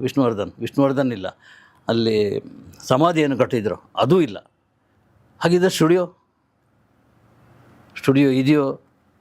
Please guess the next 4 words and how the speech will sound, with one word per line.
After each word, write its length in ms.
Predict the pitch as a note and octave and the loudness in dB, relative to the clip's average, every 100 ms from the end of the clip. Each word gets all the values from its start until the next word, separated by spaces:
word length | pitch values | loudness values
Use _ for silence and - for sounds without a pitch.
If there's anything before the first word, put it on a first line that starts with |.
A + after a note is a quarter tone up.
| _ - | _ 0
ಇಲ್ವೋ, 480 | C3 D3 A#2+ A#2 _ _ _ - | 2 4 2 0 _ _ _ -6
ಇರುತ್ತೋ 680 | A#2+ C#3+ E3+ - C3 B2 - _ - | 0 2 0 -2 -2 -2 -6 _ -6
ಇಲ್ವೋ 400 | B2+ A2+ G#2 - _ _ _ - | -2 -2 -2 -6 _ _ _ -4
ಗೊತ್ತಿಲ್ಲ. 360 | A2 - E2+ | -4 -2 -8